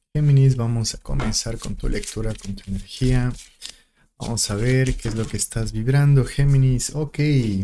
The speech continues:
Caballo de bastos, cinco de copas, alguien, dos de copas. Alguien aquí nos ha tomado como una, una actitud, una acción un poco extraña. Esto nos ha hecho sentir incómodos, mal.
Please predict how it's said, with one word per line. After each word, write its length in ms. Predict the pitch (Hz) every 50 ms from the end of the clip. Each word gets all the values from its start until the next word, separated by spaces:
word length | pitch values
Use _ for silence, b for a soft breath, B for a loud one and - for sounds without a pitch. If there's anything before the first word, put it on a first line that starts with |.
| 98 95 _ _ _ _ _ _ _ _ _ _ - - _ _
Caballo 600 | - 113 107 107 110 110 110 113 113 113 110 113 - -
de 160 | 113 107 104
bastos, 800 | 107 113 120 120 - - - - 123 123 123 123 123 - - B B B B B B B B B B B
cinco 520 | - - - - 147 151 151 147 143 135 120
de 120 | 117 113
copas, 560 | - - 131 131 131 - 131 131 135 135 -
alguien, 840 | 143 143 151 156 160 160 160 156 151 147 135 120 113 110 - 104 - _ _ _ _ _ _ -
dos 160 | 127 127 127
de 120 | 123 113 -
copas. 600 | - 139 135 135 120 - - - - - - _ _ _ _ _ _ _ _ _ _ _ _ _ _ _ _ _ _ _ _ _ -
Alguien 280 | 139 147 151 143 131
aquí 300 | 113 107 - - - 143
nos 680 | 143 143 143 139 135 131 - - - - - - - _
ha 120 | - 131 139
tomado 360 | - 156 156 156 156 165 156
como 160 | 151 143 139
una, 280 | 135 139 143 139 139 - - - _ _ - - - -
una 160 | 151 151 156
actitud, 560 | 151 143 - - - 117 - - 139 135 147
una 160 | 147 143 135
acción 260 | 131 135 - - 139
un 160 | 135 135 131 131
poco 220 | 135 131 131 131
extraña. 800 | 123 127 - - - - 123 127 139 143 131 113 107 104 104 107 - _ _ _ _ _ _ _ _ -
Esto 220 | - - - 127
nos 240 | 120 117 110 - -
ha 20 | 113
hecho 240 | 113 - - 120
sentir 380 | 110 113 104 101 98 - 120 113
incómodos, 600 | 110 107 101 - 113 113 113 110 104 101 98 -
mal. 360 | 107 107 107 104 104 104 104